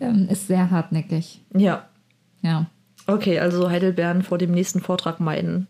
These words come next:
Speaker 2: Das
Speaker 1: Ja.
Speaker 2: ist also die Quintessenz.
Speaker 1: Wirklich. Ja.
Speaker 2: Okay.
Speaker 1: Also ich, deswegen, ich wär auch, ich war sehr dankbar, deswegen würde ich da in jedem Fall machen, egal ob ein Vortrag jetzt da noch bevorsteht oder nicht.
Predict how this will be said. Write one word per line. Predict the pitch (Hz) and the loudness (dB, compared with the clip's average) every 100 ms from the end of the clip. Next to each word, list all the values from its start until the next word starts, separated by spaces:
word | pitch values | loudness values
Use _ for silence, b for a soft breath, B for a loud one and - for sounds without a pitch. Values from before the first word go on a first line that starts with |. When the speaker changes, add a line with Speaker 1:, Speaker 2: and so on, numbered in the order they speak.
| _ | _
Speaker 2:
Das | 185 175 | -6 -4
Speaker 1:
Ja. | |
Speaker 2:
ist | 180 | -2
also | 175 165 | -2 -4
die | 185 | -8
Quintessenz. | - 214 175 - 185 185 - | 0 0 0 -2 -4 -4 -4
Speaker 1:
Wirklich. | 185 - 165 - - _ _ | -4 -2 -6 -6 -20 _ _
Ja. | 220 165 | -2 0
Speaker 2:
Okay. | 208 185 - _ _ _ B B B - | 0 -2 -4 _ _ _ B B B -2
Speaker 1:
Also | 214 214 - | 2 2 0
ich, | 226 - - - 110 226 - | -2 -4 -12 -20 -20 -8 -4
deswegen, | 208 196 190 | 0 2 2
ich | 240 | 0
wär | 233 214 | 0 2
auch, | 233 233 - | 0 -2 -2
ich | 196 214 | -2 0
war | 214 220 | 0 0
sehr | 226 | 0
dankbar, | 214 214 214 220 | 2 2 2 2
deswegen | 185 185 - 185 185 185 185 B B B | 0 0 0 2 4 4 2 B B B
würde | - 185 | -4 -2
ich | 180 | 0
da | 180 | 2
in | 175 | 2
jedem | 175 175 | 4 2
Fall | - 175 170 165 - | 2 0 2 2 0
machen, | 185 - | -2 -2
egal | 202 185 185 175 | 0 2 2 2
ob | 180 | 0
ein | |
Vortrag | 185 - 196 - 175 - | -2 -2 -2 -2 -2 -2
jetzt | - 180 - | -6 -6 -2
da | 180 | 2
noch | 180 | 2
bevorsteht | 180 175 - 175 170 170 170 | 0 -6 -2 -2 0 -4 -2
oder | 180 165 | 0 0
nicht. | 175 180 - | 0 -4 -8